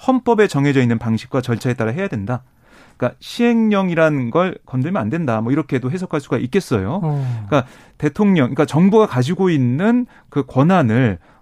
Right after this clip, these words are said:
Speaker 1: 법으로 어떻게 보면 그걸 막기 위해서 옥죄는 그런 방식은 안 된다.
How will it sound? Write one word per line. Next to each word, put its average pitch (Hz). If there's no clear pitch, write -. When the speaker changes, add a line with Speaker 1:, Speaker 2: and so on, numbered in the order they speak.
Speaker 1:
법으로 196
어떻게 -
보면 151
그걸 147
막기 135
위해서 135
옥죄는 175
그런 143
방식은 131
안 143
된다. 156